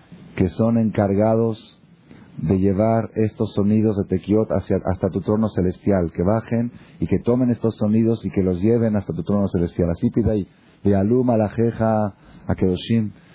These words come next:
Desde el momento en que dije eso, de repente sentí que se estaba incendiando el Knis. Vi fuego alrededor de la Teba. Alrededor del Teba, de donde estaba Hanan, se-, vi fuego, pensé que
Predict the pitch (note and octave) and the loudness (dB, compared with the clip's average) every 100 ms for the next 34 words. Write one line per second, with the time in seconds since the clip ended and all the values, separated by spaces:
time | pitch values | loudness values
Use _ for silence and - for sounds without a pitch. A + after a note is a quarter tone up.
0 | - - F#2+ G2 G2 A#2 C3 C3 A2 G#2 | -20 -4 0 2 2 0 0 -2 0 0
1 | G#2+ - G#2+ G#2 - B2 C#3 - - - | -2 -2 -2 -2 -4 -6 -6 -16 -20 -20
2 | - - - - - - D#2+ F#2 D#2+ A2+ | -20 -20 -20 -16 -12 -4 -2 -2 -2 -2
3 | A2 G#2 F#2 A2 A2 G2 - G2+ G#2 - | -2 -4 0 -2 0 -4 -2 -2 -2 -2
4 | F#2+ F2+ F#2+ F#2+ F#2 D#2 F#2+ G2 - D#2 | 0 2 0 0 -4 -4 -2 -2 -2 0
5 | F#2+ G2+ G#2 G#2+ G#2+ G#2+ F#2 F2+ F2+ F#2+ | 0 0 2 2 2 0 2 0 0 -2
6 | F2+ E2+ F2+ E2 D#2 - - - - - | -2 -4 -6 -6 -8 -14 -20 -20 -20 -20
7 | - - F#2 G#2 C3 C3+ A2+ A2+ B2 G#2+ | -6 0 2 2 2 0 0 0 2 2
8 | F#2 F2+ A2 A#2+ A2+ A#2 A#2 - G2 G2 | 0 -2 -2 -2 0 -2 -2 -2 -2 0
9 | B2 C#3+ C3+ - G2 B2 A2 A#2 | 0 0 -2 0 0 0 0 -2